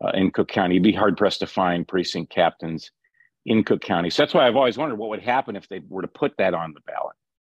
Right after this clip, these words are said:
And th-, and that same system applies to the Democrats, too. Um, they do the same thing. They elect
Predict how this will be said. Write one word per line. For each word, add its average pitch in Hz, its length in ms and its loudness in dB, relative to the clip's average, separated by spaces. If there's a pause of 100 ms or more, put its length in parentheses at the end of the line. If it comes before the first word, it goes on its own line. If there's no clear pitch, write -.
And 151 100 4
th-, 165 120 2
and 151 180 4
that 147 140 2
same 202 220 2
system 185 340 -2
applies 127 360 0
to - 60 -14
the 101 80 -8
Democrats, 90 600 -6
too. - 240 -6 (540)
Um, 90 280 2
they 104 240 2
do 107 180 2
the 98 80 0
same 104 240 -2
thing. 90 240 -4
They 85 100 0
elect 87 480 0